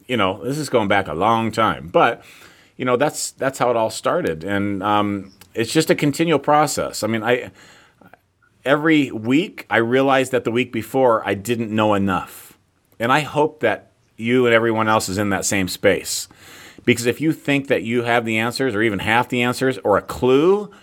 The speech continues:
you're wrong. Because there's so much we don't know. And if you think that you have a grasp of it, um,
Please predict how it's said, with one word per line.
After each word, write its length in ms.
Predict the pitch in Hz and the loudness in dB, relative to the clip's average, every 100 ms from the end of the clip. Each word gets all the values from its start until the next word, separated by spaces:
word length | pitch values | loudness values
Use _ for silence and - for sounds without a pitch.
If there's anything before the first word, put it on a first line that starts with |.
| - | -6
you're 160 | 104 | -2
wrong. 460 | 113 110 78 52 85 _ _ _ _ _ _ _ _ - | 2 2 0 -8 -18 _ _ _ _ _ _ _ _ -10
Because 680 | 110 113 127 117 104 95 - _ | -4 -2 2 2 2 -4 -10 _
there's 340 | 123 127 123 - | -2 2 2 0
so 640 | - - - 151 135 120 | -8 -6 0 4 6 4
much 440 | 110 123 110 - | 2 0 0 -2
we 160 | 110 104 | -4 0
don't 300 | 104 98 82 | 2 0 0
know. 420 | 98 87 64 55 - _ _ _ _ _ 104 | -2 -2 -4 -12 -20 _ _ _ _ _ -2
And 460 | 107 104 101 98 | 2 2 2 -2
if 200 | 107 110 | -6 -6
you 600 | 113 127 135 131 127 - _ _ _ _ _ _ _ _ | -2 2 4 4 0 -6 _ _ _ _ _ _ _ _
think 380 | _ - 143 139 | _ -4 -4 0
that 220 | 131 98 | -2 -2
you 260 | 117 110 92 | -6 -6 -6
have 200 | 123 113 | -4 -2
a 60 | 107 | -4
grasp 560 | 92 107 120 131 - | -4 -2 -2 -4 -4
of 160 | 143 143 | -2 0
it, 320 | 180 - - - _ _ _ _ - | -2 -4 -14 -20 _ _ _ _ -2
um, 760 | 101 101 98 98 95 90 - | 2 2 2 0 -2 -6 -10